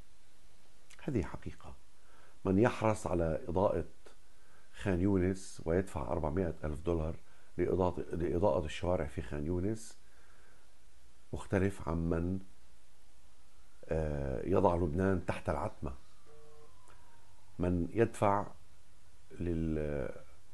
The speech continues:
للذين يريدون إنجاب الأطفال في غزة مئات ملايين الدولارات من أجل تشجيعهم على الإنجاب وهم لا ينجبون،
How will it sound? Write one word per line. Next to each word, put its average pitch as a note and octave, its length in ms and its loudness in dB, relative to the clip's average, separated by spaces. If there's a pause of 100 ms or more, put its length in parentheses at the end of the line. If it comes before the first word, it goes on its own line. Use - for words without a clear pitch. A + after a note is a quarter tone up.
(340)
للذين F#2 420 4
يريدون F2 520 4
إنجاب F#2+ 400 4
الأطفال D#2+ 600 2 (1500)
في F2 420 2
غزة F#2+ 560 4 (1200)
مئات F#2+ 400 2
ملايين F2 380 6
الدولارات E2+ 640 2 (460)
من - 200 0
أجل E2+ 380 0
تشجيعهم E2 760 2
على E2+ 180 2
الإنجاب E2+ 920 0 (1000)
وهم E2+ 280 4
لا F2+ 80 6
ينجبون، F2 800 2